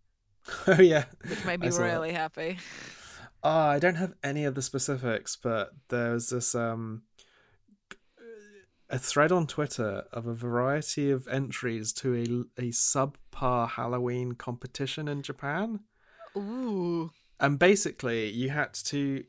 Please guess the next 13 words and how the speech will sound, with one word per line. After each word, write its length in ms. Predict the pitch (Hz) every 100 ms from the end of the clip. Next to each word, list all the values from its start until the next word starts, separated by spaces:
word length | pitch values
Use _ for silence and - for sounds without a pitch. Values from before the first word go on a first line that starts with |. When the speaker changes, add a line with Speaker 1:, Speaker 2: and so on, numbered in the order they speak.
| _
Speaker 1:
everyone 300 | - 170 220
had, 120 | 202 180
like, 140 | 151
little 180 | 151 143
tags 480 | - 151 147 139 -
on 200 | 120 113
saying, 420 | - 117 120 120
describing 640 | - - 143 131 123 120 -
what 300 | 127 123 -
their 140 | 117
costume 460 | 113 135 127 - 107
was, 360 | 107 110 - - _ _ - - - 120
but 400 | 127 120 - -